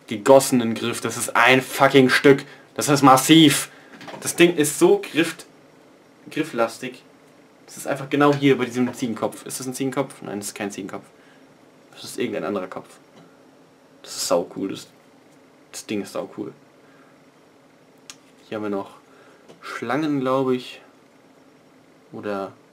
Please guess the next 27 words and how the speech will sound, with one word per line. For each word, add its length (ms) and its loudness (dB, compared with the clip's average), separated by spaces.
Geier 380 -6
oder 220 -10
was 140 -10
auch 200 -14
immer. 300 -4
Es 140 -16
könnte 220 -12
vieles 360 -6
sein. 360 -6
Und 460 -6
ja, 60 -14
das 120 -18
ist 60 -20
einfach, 140 -20
das 120 -18
ist 100 -16
einfach 180 -18
saucool, 420 -4
das 120 -4
Ding. 200 -6
Guck 100 -16
mal, 100 -8
wie 80 -12
geil 260 -4
das 120 -8
einfach 200 -8
aussieht. 440 -10